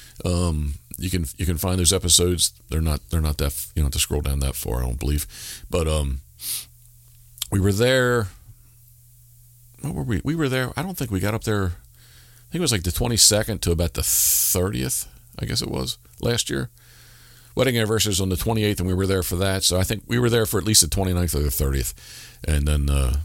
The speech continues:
we beat feet home and, um, started sea duck hunting. Yeah, I guess it would have been,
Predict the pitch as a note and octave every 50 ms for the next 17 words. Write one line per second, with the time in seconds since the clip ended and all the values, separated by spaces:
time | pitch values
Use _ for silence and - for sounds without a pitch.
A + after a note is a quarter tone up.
0 | - - - E2 E2 C#2+ - - - - - D2 D#2 F2+ E2+ - - F2+ F2 -
1 | E2+ E2+ F2+ F#2 F2 D#2+ - - - - - - - - - - - - C#2 C#2
2 | C2+ C2+ B1+ A#1+ B1+ B1+ B1 B1 A#1+ B1+ - - - - - - - - - E2
3 | D#2 D2 - - F2 D#2 D2 - - C#2+ C#2 C#2 C2 - - - - - - -
4 | - - - - - - - - - - A2+ A#2 C#3+ - G#2+ A2 A2 G#2 F#2+ G#2+
5 | G#2+ G#2+ G2+ F#2